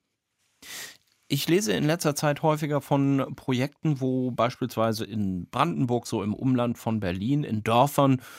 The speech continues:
zum Beispiel sogenannte Coworking Spaces entstehen. Also da arbeiten dann Leute aus Mediendienstleistungsberufen. Es gibt vielleicht auch ein veganes Café und so weiter.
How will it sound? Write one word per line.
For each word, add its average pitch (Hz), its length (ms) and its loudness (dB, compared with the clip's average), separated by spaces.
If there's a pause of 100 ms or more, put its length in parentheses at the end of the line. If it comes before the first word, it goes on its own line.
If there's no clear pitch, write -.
(180)
zum 123 240 4
Beispiel 120 800 0 (360)
sogenannte 113 540 -2
Coworking 123 800 2
Spaces 113 600 -2
entstehen. 113 640 -4
Also 107 240 -8
da 95 160 -2
arbeiten 107 600 -2
dann 101 360 -2 (140)
Leute 101 500 -4
aus 98 580 -6
Mediendienstleistungsberufen. 107 2250 -4 (260)
Es - 80 -12
gibt - 180 -4
vielleicht 120 340 0
auch 107 160 -8
ein 117 140 -2
veganes 104 560 0
Café 143 480 0
und 127 220 -4
so 113 160 -4
weiter. 123 400 0